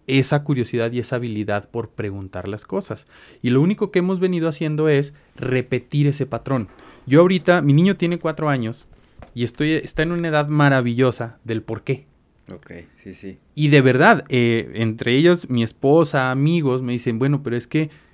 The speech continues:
Speaker 1: ¿cómo le tienes esa paciencia de responder
Speaker 2: Ujú.
Speaker 1: todos los porqués?". Le digo, "Porque yo no quiero que se le muera esa curiosidad por la vida".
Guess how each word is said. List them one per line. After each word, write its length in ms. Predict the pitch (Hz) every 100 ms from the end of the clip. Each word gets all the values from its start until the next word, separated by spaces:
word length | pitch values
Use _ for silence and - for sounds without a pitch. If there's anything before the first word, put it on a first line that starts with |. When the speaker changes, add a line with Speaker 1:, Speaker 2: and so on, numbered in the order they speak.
| _ _ _
Speaker 1:
¿cómo 180 | 117 135
le 140 | 147
tienes 320 | 143 127 139
esa 240 | 147 147 143
paciencia 500 | 135 143 131 127 131
de 80 |
responder 440 | 120 127 135 143 147
Speaker 2:
Ujú. 60 |
Speaker 1:
todos 180 | 143 110
los 120 | 113
porqués?". 440 | - 113 - 117 - _ _
Le 120 | -
digo, 100 | 117
"Porque 200 | 110 113
yo 60 | 113
no 100 | 117
quiero 240 | - 123
que 80 | 123
se 100 | 120
le 80 | 110
muera 200 | 107 107
esa 140 | 110
curiosidad 460 | - 104 101 104 104
por 180 | 107 101
la 100 | 101
vida". 260 | 120 101